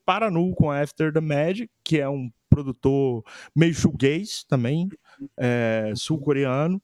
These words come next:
Speaker 1: O cara que ninguém sabe quem é, super misterioso e tal, mas enfim, tem um
Speaker 2: É.
Speaker 1: sentido super inovador ao gênero. A gente falou um pouco do shoegaze, ele vai se renovando, e um dos nomes, eu acho, que desponta aí é esse cara, o Paranu.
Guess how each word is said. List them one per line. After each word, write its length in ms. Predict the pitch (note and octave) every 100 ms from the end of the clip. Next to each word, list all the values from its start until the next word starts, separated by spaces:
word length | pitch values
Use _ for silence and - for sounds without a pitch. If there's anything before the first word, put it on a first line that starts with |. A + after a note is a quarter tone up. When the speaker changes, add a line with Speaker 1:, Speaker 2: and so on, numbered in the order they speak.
| _ - _
Speaker 1:
O 40 | -
cara 180 | F3 E3+
que 80 |
ninguém 180 | E3 D#3
sabe 220 | D3 D3+
quem 240 | D3 C#3 A#2+
é, 240 | D#3 F3+
super 320 | D3+ - C#3+
misterioso 680 | C#3+ - D3 C3 B2 D3 C#3
e 40 |
tal, 260 | B2+ C3+ D3+
mas 240 | F3 D#3
enfim, 420 | D3+ C#3+ - C3 A#2+ _ _
tem 120 | -
um 40 | D#3
Speaker 2:
É. 20 |
Speaker 1:
sentido 400 | D3+ G#2+ F#2 D#3
super 320 | - F3+ F#3+
inovador 640 | F#3 F3+ D#3 D3 B2 C3 C3+
ao 100 | A#2
gênero. 520 | G#2 B2+ E3+ E3 B2+
A 40 | B2+
gente 180 | C#3 C3+
falou 240 | C#3+ C3+
um 40 | B2+
pouco 240 | C3 -
do 60 | A#2+
shoegaze, 460 | - A2 B2+ C3+
ele 120 | C#3+
vai 120 | B2 C3
se 140 | -
renovando, 560 | A#2+ B2+ A2 A#2+ C#3 D3+
e 60 |
um 100 | D3+
dos 180 | E3+ F3
nomes, 500 | C3+ C3+ D3 E3+ D3+
eu 80 | C3
acho, 180 | B2+ B2+
que 140 | - C#3
desponta 560 | A#2 - C3 C3 -
aí 160 | A#2+ B2
é 80 | C3+
esse 160 | C#3
cara, 280 | - B2 A#2+
o 20 |
Paranu. 500 | - C3 B2 A2 A2